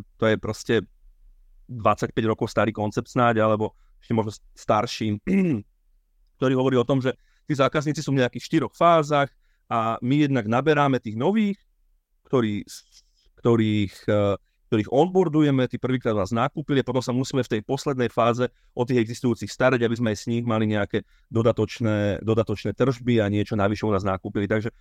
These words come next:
to musí byť ruka v ruke. Nem-, tak, ako sa nesmieme v tej, v tej matici zamerať, eh, len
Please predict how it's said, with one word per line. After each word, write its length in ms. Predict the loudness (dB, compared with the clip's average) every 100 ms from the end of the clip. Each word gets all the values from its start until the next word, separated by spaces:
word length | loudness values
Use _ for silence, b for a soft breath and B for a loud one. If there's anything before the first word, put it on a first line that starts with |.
| _
to 80 | -2 0
musí 160 | 2 0
byť 60 |
ruka 240 | 0 0 0
v 40 | 0
ruke. 100 | 0
Nem-, 160 | 0 -2 -4 _
tak, 160 | -2 -2
ako 80 | -2
sa 80 |
nesmieme 400 | -2 -2 0 -2
v 80 | -2
tej, 140 | 0 -2 -4
v 320 | _ _ _
tej 160 | -2 -2 -2
matici 480 | -2 -2 -4 -6 -4
zamerať, 680 | 0 0 2 2 2 0 -4 -8 -2
eh, 160 | 0 0
len 400 | 2 2 0 -2